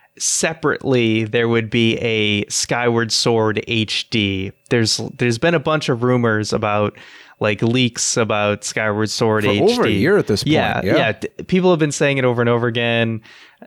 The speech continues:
Speaker 1: Uh, I, I think Nintendo initially, like, dismissed it because of, like, the nature of Wii Motion Plus. Like, Galaxy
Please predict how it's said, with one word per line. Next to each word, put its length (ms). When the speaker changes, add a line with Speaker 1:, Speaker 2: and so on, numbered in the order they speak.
Speaker 1:
Uh, 460
I, 280
I 60
think 260
Nintendo 480
initially, 420
like, 200
dismissed 520
it 280
because 600
of, 220
like, 180
the 80
nature 400
of 100
Wii 220
Motion 400
Plus. 500
Like, 200
Galaxy 680